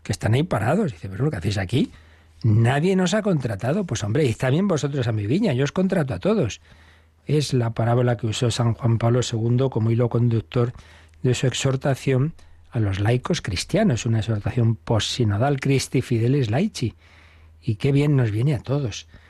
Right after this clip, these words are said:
"No, yo es que, pues bueno, no soy de ningún grupo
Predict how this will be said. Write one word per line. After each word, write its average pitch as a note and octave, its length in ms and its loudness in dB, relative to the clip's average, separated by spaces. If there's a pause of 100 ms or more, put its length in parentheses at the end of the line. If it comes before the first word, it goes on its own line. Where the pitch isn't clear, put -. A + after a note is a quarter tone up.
(180)
"No, G3 440 2
yo F#3 120 0
es E3+ 140 -2
que, E3 340 0 (460)
pues A#2+ 120 0
bueno, D3+ 300 2
no C#3+ 140 2
soy D3 180 0
de C3+ 140 4
ningún A#2 460 0
grupo C3+ 640 0